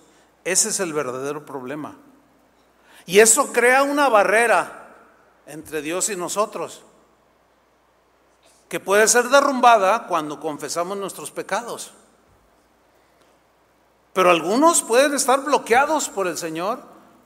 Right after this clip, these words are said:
porque han acumulado, han acumulado, han acumulado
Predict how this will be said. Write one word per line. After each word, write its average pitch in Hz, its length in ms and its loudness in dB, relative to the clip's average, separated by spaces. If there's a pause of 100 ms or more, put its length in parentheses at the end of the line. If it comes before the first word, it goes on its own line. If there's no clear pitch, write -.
(180)
porque 143 680 -8 (280)
han 170 180 -2
acumulado, 175 800 -6 (340)
han 147 160 -10
acumulado, 151 720 -12 (440)
han 143 120 -14
acumulado 151 720 -12